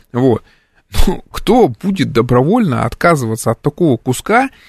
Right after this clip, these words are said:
и вкладывать деньги там в какую-то инфраструктуру, в какие-то эти баки, в оборудование контейнерных площадок?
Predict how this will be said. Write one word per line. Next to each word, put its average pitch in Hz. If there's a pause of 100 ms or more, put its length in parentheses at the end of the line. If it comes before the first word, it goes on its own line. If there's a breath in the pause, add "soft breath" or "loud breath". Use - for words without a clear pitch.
(100)
и 120
вкладывать 151
деньги 175
там 113
в -
какую-то 180
инфраструктуру, 160
в -
какие-то 190
эти 196 (280 soft breath)
баки, 170
в 104
оборудование 190
контейнерных 190
площадок? 135